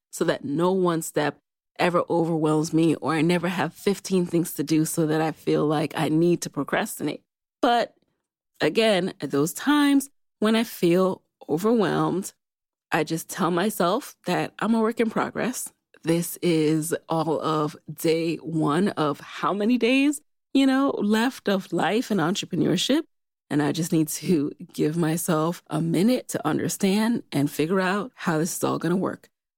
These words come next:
But the biggest, biggest thing that helps me when I'm feeling overwhelmed is chipping things off one at a time and just trying to accomplish one thing. Accomplishing that one thing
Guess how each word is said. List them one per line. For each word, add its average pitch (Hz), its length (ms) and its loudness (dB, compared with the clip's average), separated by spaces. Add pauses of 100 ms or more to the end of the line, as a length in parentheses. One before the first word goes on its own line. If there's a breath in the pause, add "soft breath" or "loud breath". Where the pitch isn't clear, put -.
(120)
But 147 280 0
the 165 120 -2 (220)
biggest, 220 340 2
biggest 156 300 -2
thing 156 220 0
that 135 160 -6
helps 156 360 -4
me 139 300 -2
when 147 240 0
I'm 135 80 0
feeling 139 340 0
overwhelmed 139 720 -2
is 135 420 -2 (260)
chipping 190 300 -2
things 165 240 0
off - 280 -4
one 160 180 0
at 147 80 -2
a 151 60 -8
time - 340 -6
and 170 120 -6
just - 400 -8
trying - 320 -2
to - 120 -4
accomplish - 640 -4
one 139 300 0
thing. - 360 -8 (580)
Accomplishing 175 600 0
that 127 180 -2
one 160 300 2
thing 269 400 2